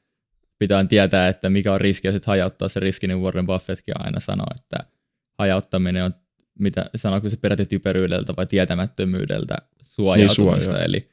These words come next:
Speaker 2: Joo.
Speaker 1: Kyllä, eli, eli tavallaan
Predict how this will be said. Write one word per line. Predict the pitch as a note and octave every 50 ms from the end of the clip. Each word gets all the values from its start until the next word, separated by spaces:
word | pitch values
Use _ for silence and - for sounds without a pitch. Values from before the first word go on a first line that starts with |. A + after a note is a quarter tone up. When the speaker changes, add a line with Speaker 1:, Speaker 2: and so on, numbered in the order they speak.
| _ _ -
Speaker 2:
Joo. | F#2+ F2+ F#2 F#2 - _ _ _ _ _ _ _ _ _ _ _ _ _ _ _ _ _ _ _ _ -
Speaker 1:
Kyllä, | G#2 G2 F#2 F#2 F#2 F#2+ A2 - -
eli, | G2+ G2 F#2+ F#2 F2+ - -
eli | - G2 F#2+ F#2+
tavallaan | - G2 F#2 F#2 F#2+ F#2 F#2 F#2 F#2 F2+ F#2 F#2+